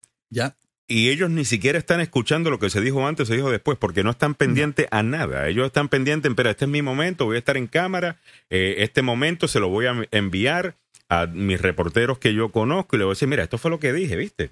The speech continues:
Speaker 2: Esto te
Speaker 1: Ya.
Speaker 2: funciona para tu noticiero. Eh, eh, ponlo.'" Están buscando un soundbite. Eh, eso,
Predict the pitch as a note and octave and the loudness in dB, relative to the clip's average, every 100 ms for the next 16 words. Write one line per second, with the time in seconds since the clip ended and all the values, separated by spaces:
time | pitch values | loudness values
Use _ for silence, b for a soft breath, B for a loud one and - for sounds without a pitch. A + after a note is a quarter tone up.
0 | _ D#2+ - C#3+ C#3 B2 D3 D#3+ B2+ G#2 | _ -10 -6 -2 0 0 0 0 0 0
1 | G2 F2 A#2 F#3+ - _ _ - F#2 F2+ | -2 -4 -2 -2 -4 _ _ -2 0 0
2 | F2 G#2 F#2+ - D#3+ A#2 - B2+ D3 - | 0 -2 0 0 0 0 0 0 0 0
3 | E3+ E3 D#3+ - E3+ B2 C2+ - _ _ | 0 0 0 0 -2 -2 -4 -10 _ _
4 | _ _ _ _ _ _ - F2 F2 F2 | _ _ _ _ _ _ 0 2 2 2
5 | E2+ E2 E2 - G#2 D#3+ C#3+ B2 F2 | 2 0 -2 -2 0 0 0 0 -4